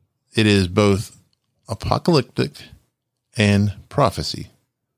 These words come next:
So this, this, I'm not gonna make this podcast any more nerdy than I have to,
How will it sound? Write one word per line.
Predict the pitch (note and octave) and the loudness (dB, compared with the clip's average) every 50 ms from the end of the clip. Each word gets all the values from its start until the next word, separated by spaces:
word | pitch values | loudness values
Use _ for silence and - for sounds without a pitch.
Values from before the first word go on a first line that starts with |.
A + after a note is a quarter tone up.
| _ _ _ _ _ _ _ _ _ _ | _ _ _ _ _ _ _ _ _ _
So | - - E2 E2 D#2+ D#2+ D2+ - - _ _ _ _ _ _ _ _ _ _ _ _ _ _ _ _ | -8 -4 -2 -2 -2 -2 -6 -8 -16 _ _ _ _ _ _ _ _ _ _ _ _ _ _ _ _
this, | G#2 G2+ - - | -8 -8 -4 -2
this, | A2 B2 D#3 E3 - - - - - - | 0 0 0 2 0 -2 -4 -4 -6 -2
I'm | A#2 A#2 | 0 0
not | B2+ C#3 C#3+ C#3 | 2 2 0 0
gonna | C#3 B2+ A#2+ A#2 A#2 A#2 - _ - | 0 0 2 0 0 -2 -8 _ -6
make | A2 A2+ A#2+ A2+ - | -2 0 0 0 -2
this | - G2+ - | -4 -6 -6
podcast | - - G2+ F#2+ F#2 F#2 F2+ - - F#2+ F2+ F2 E2+ - - - - | -6 -2 0 0 0 0 -2 -2 -2 0 0 0 -2 -6 -10 -10 -6
any | A2 A#2+ C3 B2 | -2 0 0 2
more | A#2 A2 G#2+ G#2 F#2+ | 2 2 2 2 2
nerdy | F2+ F2+ F2 F2+ F#2+ G2 G2 F#2 F#2 F2+ F2 E2+ - _ _ _ _ | 0 0 0 2 2 2 2 2 0 0 -2 -4 -8 _ _ _ _
than | - F2 F2+ | -4 -2 -2
I | E2+ D#2+ | -2 -2
have | D#2 E2+ D#2+ - | -4 -6 -6 -6
to, | - - - F#2 | -6 -4 -4 -4